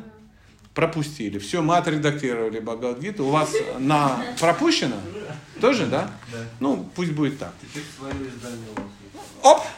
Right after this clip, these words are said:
Speaker 1: Да. На другой стороне, на другой стороне, ну, то есть пандавы смотрят, там в дудке все заиграли. Ну, заиграли, значит, что? Время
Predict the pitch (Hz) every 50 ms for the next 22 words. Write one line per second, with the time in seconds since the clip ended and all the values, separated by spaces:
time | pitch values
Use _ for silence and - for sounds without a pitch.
0 | - 247 247 254 302 - - - 127 113 139 131 131 127 113 110 - - 277 302
1 | 339 311 277 254 311 320 - 294 - 262 247 233 220 202 196 185 175 165 175 175
2 | - - - 156 185 196 190 208 214 208 208 185 - - 190 170 175 165 160 156
3 | 147 143 165 196 190 - - 156 147 147 - 202 202 196 185 185 185 180 - 220
4 | 254 285 269 247 - 180 185 185 160 139 135 156 147 147 147 147 - - - 127
5 | 123 123 127 123 123 123 120 113 104 101 104 113 123 127 127 127 123 120 113 131
6 | 135 135 135 139 143 139 143 160 180 180 165 165 156 156 156 - 202 - - -
7 | 262 254 214 147 131 135 147 151 156 175 185 196 202 202